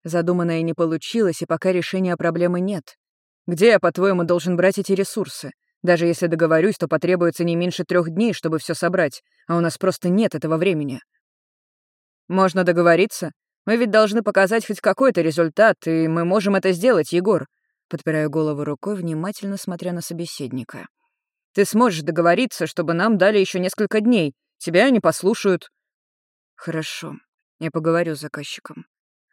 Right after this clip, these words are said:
Мне нужно быстрее вернуться на родину, а значит, нужно любым способом ускорить работу.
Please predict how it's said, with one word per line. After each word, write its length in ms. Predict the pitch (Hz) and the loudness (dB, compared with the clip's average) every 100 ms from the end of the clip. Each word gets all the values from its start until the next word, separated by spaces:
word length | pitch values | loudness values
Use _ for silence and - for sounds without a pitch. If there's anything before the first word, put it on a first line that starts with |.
| - | -6
Мне 120 | 170 | -2
нужно 240 | 165 147 160 | -2 -4 -6
быстрее 420 | 165 - 196 165 | -6 -4 -2 0
вернуться 440 | 156 160 156 - | -2 -4 -6 -6
на 120 | 156 | -4
родину, 360 | 156 196 156 151 | -2 -2 -4 -4
а 60 | 147 | -4
значит, 320 | 170 180 185 | -6 -6 -4
нужно 260 | 185 160 170 | -4 -2 -2
любым 400 | 185 175 165 135 | -2 0 -2 -2
способом 560 | - 190 196 190 190 | -6 -6 -4 -2 -2
ускорить 460 | 190 - 175 170 - | -4 -4 -4 -4 -6
работу. 500 | 180 156 139 - | -8 -6 -12 -14